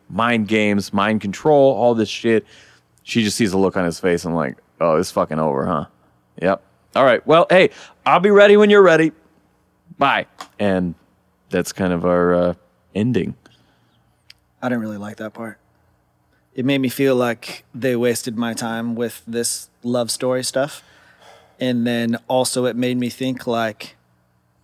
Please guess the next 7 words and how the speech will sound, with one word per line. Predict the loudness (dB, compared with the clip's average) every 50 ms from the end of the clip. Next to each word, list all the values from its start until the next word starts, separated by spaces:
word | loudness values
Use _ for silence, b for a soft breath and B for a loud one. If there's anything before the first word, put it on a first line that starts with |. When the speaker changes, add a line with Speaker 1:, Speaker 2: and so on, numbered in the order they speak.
| _ _ _ _ _ _ _ _ _ _ _ _ _ _ _ _ -6
Speaker 2:
if | -4 -4
stuff | 0 0 0 0 0
hasn't | 0 0 0 0 0 -2 -4 -4 -4
gone | -2 -2 0 -2 -2 -2
good | -2 -2 -2 -2 -4 -8
for | -14 -18 -20 -20 -18 _ -4 -4 -2
you | -2 -2 -4 -2 -2 -2 -2 -2 -4 -4 -4 -6 -8